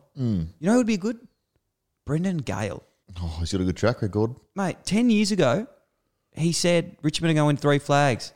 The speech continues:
Speaker 1: How
Speaker 2: He said they're
Speaker 1: crazy is
Speaker 2: gonna be
Speaker 1: that?
Speaker 2: out of their debt and a few other things. And he's done 'em all.
Speaker 1: That is crazy. He said that. That, you've seen the video of him actually
Speaker 2: Yes.
Speaker 1: saying it. It's crazy. And it's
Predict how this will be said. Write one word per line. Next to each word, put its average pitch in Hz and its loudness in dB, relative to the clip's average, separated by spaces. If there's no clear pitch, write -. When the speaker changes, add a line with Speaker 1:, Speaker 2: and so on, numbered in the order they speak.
Speaker 1:
How 175 -8
Speaker 2:
He 131 -6
said 165 2
they're 156 2
Speaker 1:
crazy 156 0
is 147 2
Speaker 2:
gonna 143 4
be 147 4
Speaker 1:
that? 143 4
Speaker 2:
out 147 4
of 156 2
their 147 4
debt 123 0
and 127 0
a - -20
few 151 0
other 139 4
things. - -6
And 139 0
he's 131 2
done 147 2
'em 135 2
all. 123 -2
Speaker 1:
That 110 0
is 135 -2
crazy. 76 0
He 67 -10
said - -6
that. 85 0
That, 98 0
you've 90 0
seen 117 0
the 95 4
video 82 4
of 78 0
him 78 2
actually 73 2
Speaker 2:
Yes. 202 4
Speaker 1:
saying 82 2
it. - -4
It's 120 -4
crazy. 98 2
And 101 2
it's - 0